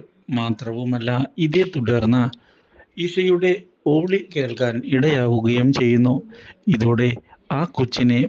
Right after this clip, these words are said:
പാമ്പ് കൊത്തി എന്നാണ് തോന്നുന്നത് എന്ന് വ്യക്തമാക്കുകയാണ് അവിടെയുള്ളവർ. ഈ കാര്യം രാഹുൽ സാർ അറിയുകയാണ് എങ്കിൽ നമ്മളെ ബാക്കി വയ്ക്കുകയില്ല എന്നുള്ള കാര്യത്തിൽ യാതൊരു സംശയവും വേണ്ട.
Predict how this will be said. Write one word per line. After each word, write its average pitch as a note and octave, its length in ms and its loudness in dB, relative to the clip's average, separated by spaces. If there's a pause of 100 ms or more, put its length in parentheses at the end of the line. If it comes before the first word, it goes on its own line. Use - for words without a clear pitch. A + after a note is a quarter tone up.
(140)
പാമ്പ് E3 400 0
കൊത്തി F3+ 360 0 (120)
എന്നാണ് C#3 460 4 (180)
തോന്നുന്നത് C3+ 760 2
എന്ന് A#2+ 280 2 (180)
വ്യക്തമാക്കുകയാണ് D#3 1120 0 (180)
അവിടെയുള്ളവർ. A#2+ 800 0 (640)
ഈ D3+ 200 2
കാര്യം B2+ 420 0 (220)
രാഹുൽ A#2 400 -2
സാർ A#2+ 260 -2
അറിയുകയാണ് A#2+ 800 0
എങ്കിൽ A#2+ 300 2 (640)
നമ്മളെ F#3 500 -2 (120)
ബാക്കി A#2+ 440 -6
വയ്ക്കുകയില്ല D3 640 -6 (140)
എന്നുള്ള D3+ 420 -6
കാര്യത്തിൽ A#2+ 540 -10 (160)
യാതൊരു E3+ 520 -4
സംശയവും C3 720 -4
വേണ്ട. A#2+ 240 -4